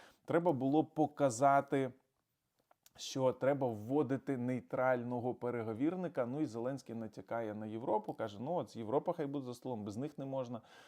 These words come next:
Макрон до Трампа їде». Тобто Зеленський намагається втягнути Європу з ще одного переговірника, друге, трохи затягнути час. І він сказав, що на цьому тижні точно безпекових гарантій з завершення війни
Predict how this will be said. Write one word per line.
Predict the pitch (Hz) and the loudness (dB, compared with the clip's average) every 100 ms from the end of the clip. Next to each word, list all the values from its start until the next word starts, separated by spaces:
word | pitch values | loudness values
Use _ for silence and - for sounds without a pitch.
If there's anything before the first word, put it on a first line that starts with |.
| - - | -16 -4
Макрон | 120 117 160 165 | -2 0 -2 0
до | 151 | 0
Трампа | - 147 139 135 | 2 0 0 -2
їде». | 135 135 120 113 - _ _ | -2 0 -2 -4 -8 _ _
Тобто | - - | -10 -6
Зеленський | 110 117 165 170 131 | -4 0 -2 -2 -4
намагається | 120 120 120 139 135 120 | -2 -2 0 0 0 -6
втягнути | - - 139 117 135 123 - | -6 -2 -2 0 -4 -4 -6
Європу | 110 113 101 113 113 143 | -6 -6 -2 -4 -2 -10
з | - | -10
ще | - 131 | -2 2
одного | 120 120 123 131 | 2 2 -2 -2
переговірника, | - 131 135 139 151 147 - | -2 -2 -2 -4 -4 -6 -4
друге, | 110 123 156 131 | -4 -2 -2 -4
трохи | - 123 - | -6 -8 -6
затягнути | 107 110 - 110 113 101 107 | -10 -10 -10 -8 -8 -8 -12
час. | - 104 - _ _ _ _ _ - _ | -10 -14 -14 _ _ _ _ _ -20 _
І | - | -2
він | 151 135 | 0 -2
сказав, | - 120 117 104 | -4 -2 -2 -2
що | 107 | -6
на | 117 | -4
цьому | 147 120 104 | 0 -2 -2
тижні | 190 180 160 | -4 -4 -4
точно | - 131 - 107 | -2 -4 -4 -8
безпекових | 110 - 107 123 110 101 | -8 -10 -6 -4 -4 -2
гарантій | 120 160 156 135 120 | 2 2 0 -4 -6
з | |
завершення | 101 113 120 110 113 110 | -4 0 0 0 -8 -8
війни | 98 107 123 156 | -6 -6 -4 -4